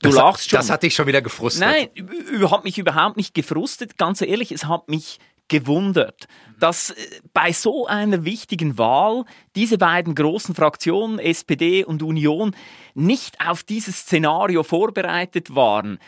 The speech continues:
Speaker 1: Das ist schon sehr befremdlich. Ich meine, es ist, wir haben's betont, ist ein, äh, ist ein historischer Fall. Das
Speaker 2: Absolut,
Speaker 1: hat
Speaker 2: das
Speaker 1: es
Speaker 2: gab's noch niemals
Speaker 1: so noch nicht gegeben.
Speaker 2: in der Geschichte
Speaker 1: Aber
Speaker 2: der
Speaker 1: trotzdem,
Speaker 2: Bundesrepublik.
Speaker 1: du musst doch auf alle Eventualitäten
Speaker 2: Ja.
Speaker 1: gefasst sein.
Speaker 2: Ja.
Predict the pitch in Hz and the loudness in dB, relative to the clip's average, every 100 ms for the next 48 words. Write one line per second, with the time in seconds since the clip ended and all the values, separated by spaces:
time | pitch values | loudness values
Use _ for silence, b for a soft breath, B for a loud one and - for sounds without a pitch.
0 | b - - - 165 - - 151 151 - | b -16 -14 -12 -10 -8 -6 -4 -4 -2
1 | 147 147 143 135 110 104 104 - 143 170 | 0 0 0 0 -2 -4 -10 -12 -8 -2
2 | 190 202 B B B - 156 233 - - | 0 0 B B B -4 -2 -2 -4 -12
3 | _ - 156 151 160 143 143 - 190 247 | _ -10 0 2 2 0 -6 0 0 0
4 | 214 - 139 139 139 135 135 131 127 139 | -6 -4 -2 0 -2 -4 -2 -2 -2 -2
5 | 123 123 123 151 147 151 - 110 117 - | 0 -2 0 2 2 2 -2 0 2 4
6 | - 127 117 113 143 147 151 120 - 110 | 2 2 4 6 6 4 0 0 0 -2
7 | 113 123 135 202 226 123 147 202 190 196 | 2 2 2 2 2 4 4 4 4 4
8 | 202 - 160 170 220 208 123 123 123 190 | 2 0 0 2 2 0 2 4 4 4
9 | 208 226 - 214 151 127 127 147 160 175 | 4 4 4 2 2 0 0 0 2 0
10 | 196 185 190 156 - 113 170 190 180 151 | -2 -4 -2 -2 -2 0 2 2 2 2
11 | 156 160 160 156 147 147 - 135 147 - | 2 2 0 2 4 2 0 -2 -2 -4
12 | 143 139 123 120 - 101 73 71 98 | -4 2 2 2 -4 -4 -6 -6 -10